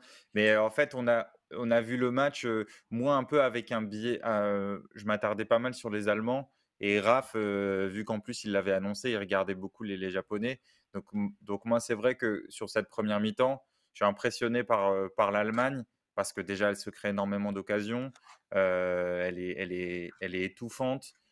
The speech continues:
Euh, il y a cette ligne de cinq face à, face à la ligne de quatre japonaise, et il y a des mouvements sans cesse, des, des appuis, euh, des appuis de, d'un offensif pour un autre,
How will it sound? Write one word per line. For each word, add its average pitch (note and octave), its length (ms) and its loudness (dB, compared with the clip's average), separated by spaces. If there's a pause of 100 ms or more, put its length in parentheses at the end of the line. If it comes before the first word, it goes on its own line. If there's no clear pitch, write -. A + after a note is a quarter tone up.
(180)
Euh, F2+ 200 4
il F2+ 80 -2
y G2 40 2
a G2 60 4
cette - 220 -8
ligne A#2 240 0
de A#2+ 100 2
cinq B2 360 -2
face G#2+ 340 -2
à, F#2 520 0
face - 220 0
à G#2 40 2
la F#2+ 100 2
ligne G2+ 220 -2
de G2+ 100 -2
quatre G#2 240 0
japonaise, G#2 640 -2 (420)
et A2+ 80 0
il G#2 40 0
y G#2 60 4
a G#2 80 4
des G2+ 120 -2
mouvements G#2+ 500 0
sans A2+ 180 -2
cesse, B2 380 -2
des, F#2 240 0
des F#2 240 -2
appuis, A#2+ 680 -2
euh, F#2 220 0
des F#2 200 -4
appuis A2 320 0
de, F#2+ 260 0 (280)
d'un G#2 200 4
offensif A2+ 560 -4
pour A2 220 0
un A2+ 100 2
autre, A#2+ 540 0